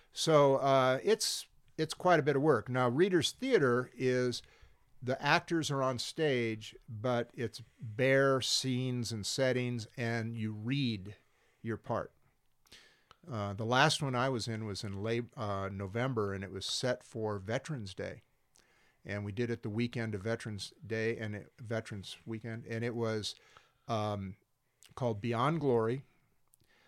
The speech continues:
um, and it was quite moving. It was eight different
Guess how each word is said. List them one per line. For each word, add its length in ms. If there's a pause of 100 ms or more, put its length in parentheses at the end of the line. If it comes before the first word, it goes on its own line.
(300)
um, 540 (340)
and 720 (540)
it 200
was 360 (580)
quite 320 (240)
moving. 600
It 200
was 440 (140)
eight 280 (160)
different 640